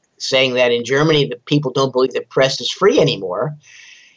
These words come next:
And from what I've seen in the research for the book, that's pretty true. Uh, they, uh, kept a tight lid on what really happened on the, uh, the New Year's Eve rapes, robberies, and beatings.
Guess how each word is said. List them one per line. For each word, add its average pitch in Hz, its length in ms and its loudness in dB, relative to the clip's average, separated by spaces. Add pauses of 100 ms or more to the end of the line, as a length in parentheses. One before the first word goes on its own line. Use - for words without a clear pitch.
(240)
And 160 480 0
from 165 180 -4
what 175 180 2
I've 175 160 0
seen 175 260 -6
in 160 60 -6
the 151 60 -4
research 147 420 -4
for 139 100 -14
the 139 80 -6
book, 175 400 -4
that's 180 240 -4
pretty 175 260 -2
true. 202 480 -2
Uh, 123 440 2 (120)
they, 143 360 0 (100)
uh, - 220 -6
kept - 200 -6
a 135 120 -4
tight 190 260 0
lid 156 240 4
on 143 160 0
what 139 160 0
really 170 260 2
happened 139 540 -2
on 123 260 -4
the, 123 280 -4
uh, 120 80 -4 (260)
the 131 80 -2
New 143 100 4
Year's 143 240 2
Eve 165 160 2 (200)
rapes, 156 400 2
robberies, 143 640 0 (100)
and 123 380 -6
beatings. 160 800 -4